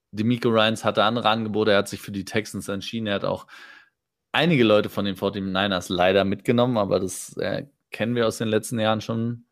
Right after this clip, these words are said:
von den, bei den forty-niners. Ich glaube auch, dass DeMeco Ryans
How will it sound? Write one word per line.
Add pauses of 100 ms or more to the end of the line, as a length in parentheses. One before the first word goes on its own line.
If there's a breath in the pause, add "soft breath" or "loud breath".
(200)
von
den,
bei
den
forty-niners. (920 loud breath)
Ich (640)
glaube
auch,
dass
DeMeco
Ryans